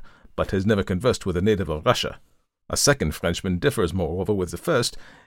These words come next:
and is positive that the voice was that of an Italian, but, not being cognizant of that tongue, is, like the Spaniard, convinced by the intonation. Now,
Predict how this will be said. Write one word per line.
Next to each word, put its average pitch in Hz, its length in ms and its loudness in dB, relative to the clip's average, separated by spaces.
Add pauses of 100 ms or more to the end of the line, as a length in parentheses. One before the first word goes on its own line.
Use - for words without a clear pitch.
and 127 140 4
is 131 80 0
positive 123 580 4
that 117 120 -2
the 127 60 0
voice 107 320 6
was 113 140 -2
that 95 160 4
of 92 80 0
an 98 80 2
Italian, 101 540 0 (100)
but, - 260 2 (300)
not 104 240 2
being 85 240 0
cognizant 113 540 2
of 76 80 -6
that 82 200 -4
tongue, 160 320 6 (300)
is, 117 220 0
like 110 160 2
the - 80 -10
Spaniard, 104 520 2
convinced 98 520 -2
by 92 100 4
the 85 140 0
intonation. 90 640 0 (420)
Now, - 360 -2